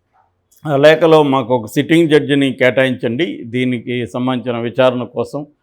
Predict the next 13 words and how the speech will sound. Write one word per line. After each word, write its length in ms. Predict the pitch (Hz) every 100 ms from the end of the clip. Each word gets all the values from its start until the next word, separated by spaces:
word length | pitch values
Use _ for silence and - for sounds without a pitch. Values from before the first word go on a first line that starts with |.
| _ _ _ _
అనేది 260 | 117 127 -
చెబుతున్నారు. 440 | 123 104 127 143 196
ఆ 120 | 156
సిట్టింగ్ 440 | 135 143 170 180
జడ్జితో 640 | 160 160 143 160 151 156 143
కూడా 320 | 147 151 165 135
చాలా 180 | 135
వేగంగా, 760 | 131 120 151 156 170 170 165 - - _ _ _ -
ఆ, 540 | 135 127 120 113 113 - - 113
దీని 300 | 117 131 135
మీద, 240 | 143 135 135 123 117 - _ _ _ -
ఆ, 520 | 123 113 107 107 101 82 104
ఎంక్వైరీ 680 | 135 147 147 147 139 139